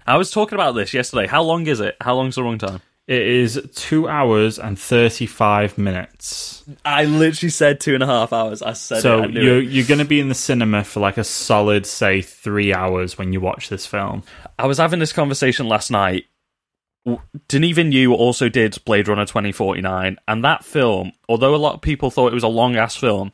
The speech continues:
Speaker 1: it was never boring, and it always had something to say or something to show or something to keep your mind going, you know what I mean? And Dune is a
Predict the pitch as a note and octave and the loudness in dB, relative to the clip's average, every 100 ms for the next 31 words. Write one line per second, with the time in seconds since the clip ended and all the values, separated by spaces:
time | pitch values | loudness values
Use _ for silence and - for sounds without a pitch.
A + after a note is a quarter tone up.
0 | _ - G#2+ A2 A#2+ B2+ C3 A2+ G#2 G#2 | _ -4 -2 0 -2 0 -2 0 0 2
1 | G#2 G#2 G#2+ - G#2+ G2+ A2 A2+ A#2+ B2+ | 2 0 -4 -4 -2 -2 2 2 2 0
2 | B2 C#3+ C3 A#2+ C3 - A2 G#2+ G2 G#2 | -2 -4 -4 -4 -4 -2 0 2 0 -4
3 | A2 A2 G#2 A2 - G#2+ G2 F#2 G#2 F#2+ | -8 -10 -10 -8 -4 0 2 2 0 -2
4 | - G#2+ A2 - - A#2 G#2 F#2+ F#2+ G2 | -4 -8 -8 -8 -10 -8 -6 -2 -2 -2
5 | G2 G2 G2 F#2+ G2+ G2 G#2+ G2+ F#2 - | 0 0 0 -2 -2 -2 0 -2 -2 -8
6 | - - G2+ G#2 F2+ A#2 C3 A2+ F#2+ E2+ | -18 -12 -8 -8 -4 0 2 2 0 -6
7 | _ _ G#2 G2+ - - | _ _ -4 -4 -6 -12